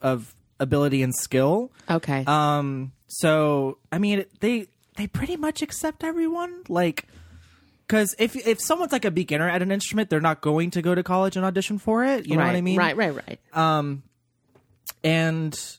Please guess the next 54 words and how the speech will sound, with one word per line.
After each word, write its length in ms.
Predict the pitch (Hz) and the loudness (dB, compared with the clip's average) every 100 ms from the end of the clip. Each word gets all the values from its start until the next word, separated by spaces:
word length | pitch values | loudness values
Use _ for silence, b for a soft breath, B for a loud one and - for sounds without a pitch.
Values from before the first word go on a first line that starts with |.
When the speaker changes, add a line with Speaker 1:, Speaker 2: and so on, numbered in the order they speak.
| _ | _
Speaker 2:
But 120 | - 190 | 0 2
they 100 | 220 | 4
need 140 | 233 | 4
that 80 | 185 | 4
Speaker 1:
yeah. 240 | 160 - 143 | 4 4 4
Speaker 2:
paper, 160 | 196 | 4
though. 240 | 165 156 156 | 4 4 2
I 40 | |
mean, 160 | 175 202 | 0 0
it 60 | |
makes 180 | 247 - | -2 -2
sense. 200 | 381 311 | -2 0
They 100 | 240 | 0
need 160 | 285 339 | 0 0
that 120 | 359 | 0
paper. 380 | 320 320 311 349 _ | 0 2 0 -2 _
They 80 | 269 | -2
need 160 | 269 254 | -2 -2
you 60 | |
to 80 | 262 | -2
go 160 | 262 262 | -2 -2
there. 120 | - | 2
Speaker 1:
Yeah. 260 | 392 117 123 - | 2 2 -2 -10
Speaker 2:
Okay. 220 | 226 240 185 | -10 -2 2
Speaker 1:
Yeah. 240 | 143 127 - _ _ _ - | 2 0 -6 _ _ _ 0
But, 120 | 214 | 2
like, 180 | 233 254 | 4 2
in 80 | |
terms 220 | 247 311 294 | 0 0 0
of, 100 | - 185 175 170 | 0 -2 -2 -2
of 120 | 156 | 0
the 80 | 151 | 0
juries 440 | - 190 190 165 | 0 2 2 0
thing, 220 | 151 139 | -2 -2
like, 260 | 135 131 120 | 0 -2 0
we 160 | 156 175 | -2 0
have, 340 | 170 170 147 | 0 0 0
like, 200 | 147 139 - - | -4 -6 -12 -14
leveling. 920 | 127 139 143 165 175 185 202 233 247 b b b | -4 -2 0 0 0 0 -2 -6 -12 b b b
So, 160 | 160 | 0
like, 160 | 156 143 | 0 2
right 180 | 156 165 | 0 2
now 200 | 160 151 | 2 2
I'm 160 | 151 | 2
at 160 | 151 139 | 2 2
a 60 | |
level 460 | 135 139 131 123 120 - | 2 0 0 -2 -4 -12
ten, 680 | - 147 131 135 165 208 - | -8 -2 0 0 -2 -6 -4
and 100 | 147 | -2
that's 200 | 151 - | -2 -4
basically 460 | 147 160 165 147 131 | -4 -4 -2 -2 -2
as, 180 | 123 - | -4 -6
as 120 | 127 | -8
high 400 | - 131 127 123 | -4 -2 0 -2